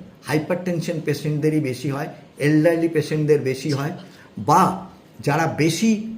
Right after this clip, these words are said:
উম, উম, কাজকর্ম করেন, ঝাপাঝাপি করেন, তাদের হয়। Anyway, আমি এই সমস্ত কেসে মায়ের mortality is very high, তা সত্ত্বেও all risks নিয়ে আমি অপারেশন সাকসেসফুলি করি।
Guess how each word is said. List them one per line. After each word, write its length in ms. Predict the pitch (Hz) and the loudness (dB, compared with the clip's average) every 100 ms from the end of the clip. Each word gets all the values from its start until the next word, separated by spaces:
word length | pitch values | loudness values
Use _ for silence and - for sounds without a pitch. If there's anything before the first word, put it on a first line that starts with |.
| - | -12
উম, 120 | 160 160 156 | -12 -12 -12
উম, 120 | 143 - - - - - - | -12 -14 -18 -20 -20 -20 -6
কাজকর্ম 560 | 151 156 - 170 170 156 | -4 -2 2 2 2 -2
করেন, 340 | 160 156 156 | 2 4 4
ঝাপাঝাপি 500 | 147 160 156 156 160 | 2 0 0 0 -2
করেন, 340 | 156 156 156 147 | 0 0 0 -2
তাদের 300 | 151 175 156 | -2 0 0
হয়। 220 | 107 95 - - - - - - - | -2 -8 -12 -18 -20 -20 -20 -20 -8
Anyway, 340 | 151 175 170 175 - - - - - - | -4 2 4 2 -2 -18 -20 -20 -18 -8
আমি 340 | 139 156 160 156 - - - | -2 -2 -2 -6 -18 -20 -10
এই 160 | 117 139 - | -4 -4 -4
সমস্ত 320 | 170 175 - | -2 -2 -2
কেসে 440 | 175 165 156 175 180 - - - - 117 | -2 -2 0 0 0 -2 -14 -20 -14 -6
মায়ের 420 | 127 143 175 175 | -2 4 6 6
mortality 640 | 156 156 170 170 170 185 180 - - 151 | 4 -2 0 -2 -2 -4 -6 -8 -12 -8
is 80 | |
very 340 | 123 92 147 165 | -6 0 2 2
high, 240 | 110 101 90 - - - | 2 -4 -10 -16 -20 -12
তা 180 | 139 160 | -8 -6
সত্ত্বেও 400 | 156 156 - 175 | -6 -6 -2 -2
all 320 | 147 156 147 | 0 -2 -2
risks 240 | 147 - - | -4 -6 -6
নিয়ে 200 | 147 170 202 - | -4 -4 -8 -10
আমি 220 | 127 147 | -6 -4
অপারেশন 480 | 131 147 143 156 147 | -4 -4 -6 -6 -8
সাকসেসফুলি 600 | 147 - 156 139 156 151 | -10 -10 -10 -10 -8 -8
করি। 300 | 147 139 | -6 -6